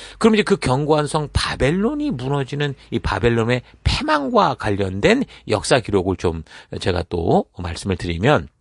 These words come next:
이 바벨론 성이 원래 이중 성벽 구조로 되어 있었습니다. 이 헤로도토스의 역사라는 책의 일 권에 나오는 얘기예요. 현재 그 이라크의 수도인 바그다드 남쪽 한 육십 마일, 그러니까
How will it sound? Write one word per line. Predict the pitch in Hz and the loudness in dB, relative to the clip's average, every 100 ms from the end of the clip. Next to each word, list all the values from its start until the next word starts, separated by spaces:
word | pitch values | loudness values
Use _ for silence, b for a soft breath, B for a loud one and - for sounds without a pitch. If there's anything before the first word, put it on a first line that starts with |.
| _ _ _ _ _ _ _ - - B B | _ _ _ _ _ _ _ -20 -18 B B
이 | B | B
바벨론 | - - - 170 196 | 0 2 6 6 6
성이 | 175 196 | 4 0
원래 | 175 117 160 139 _ | 2 2 -2 -6 _
이중 | 107 104 160 156 208 196 180 151 127 98 90 87 | -8 -4 -2 0 0 0 -2 -2 -2 -4 -4 0
성벽 | 160 147 117 - | 0 4 2 2
구조로 | 110 101 90 78 - | -4 -2 0 0 0
되어 | 107 87 | 0 0
있었습니다. | - 85 - 82 69 - B B | -2 -10 -10 -12 -14 -18 B B
이 | - | -8
헤로도토스의 | 98 180 180 165 160 - 131 117 - B B | -2 0 0 -2 -4 -2 2 2 0 B B
역사라는 | 104 - - 123 107 95 95 95 | -2 -2 -2 2 2 2 -2 -4
책의 | 87 101 98 | -4 -4 -4
일 | 117 131 | -2 0
권에 | 123 117 104 | 2 0 0
나오는 | 85 87 98 | -4 -6 -6
얘기예요. | 80 76 87 78 147 - B B B B B | -6 -6 -6 -4 -6 -6 B B B B B
현재 | - 190 185 | 0 2 2
그 | 175 | 2
이라크의 | 139 120 156 - 160 | 2 4 2 2 -4
수도인 | - 165 160 | -2 -4 -4
바그다드 | 139 98 113 151 143 - 147 143 139 135 110 | -2 -4 -2 -2 -4 -2 0 2 2 0 -2
남쪽 | 104 101 147 - 165 - | -2 0 -2 -2 -2 -2
한 | 139 101 | -6 -4
육십 | 123 - - | -4 -2 -2
마일, | 160 127 87 | 0 -2 -2
그러니까 | - | -4